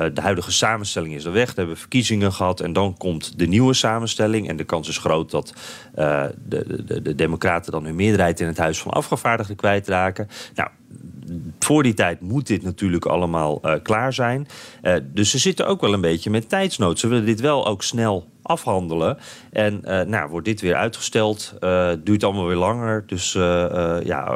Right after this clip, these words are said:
als je het een beetje, eh, los van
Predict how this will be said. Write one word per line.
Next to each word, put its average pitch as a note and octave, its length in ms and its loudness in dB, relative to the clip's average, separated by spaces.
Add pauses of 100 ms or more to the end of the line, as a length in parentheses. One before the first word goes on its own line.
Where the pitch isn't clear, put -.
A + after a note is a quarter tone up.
(220)
als G#2+ 200 -2
je C3 60 -2
het A2 100 -4
een A#2 40 -2
beetje, A2+ 440 2 (680)
eh, F2+ 360 0 (140)
los C3+ 280 4
van A#2 300 -2